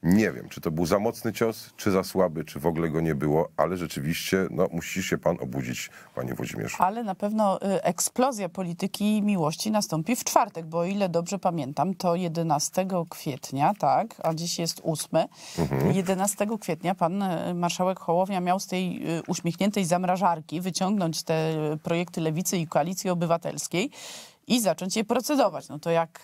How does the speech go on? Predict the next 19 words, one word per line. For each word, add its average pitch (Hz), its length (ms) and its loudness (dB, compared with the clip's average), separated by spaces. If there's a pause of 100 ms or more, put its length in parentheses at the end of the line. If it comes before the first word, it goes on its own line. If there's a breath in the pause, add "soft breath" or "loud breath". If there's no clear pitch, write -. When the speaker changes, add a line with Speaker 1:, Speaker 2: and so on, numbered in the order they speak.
Speaker 2:
będzie 185 340 2
w - 80 -12
tym 165 340 -2 (140)
Sejmie 196 360 0
jakaś 190 240 0
dyskusja, 175 540 0
to 170 120 -8
przecież - 760 -6 (100)
piorunami 180 560 2
będą 156 380 -4
rzucać 151 380 -2 (680)
w 143 200 -4
marszałka 151 420 -2
Hołownię. 147 460 -2 (560 loud breath)
Pikać 233 360 0
mu 196 100 -4
tam 165 200 -2
będą 185 300 0
co 175 480 0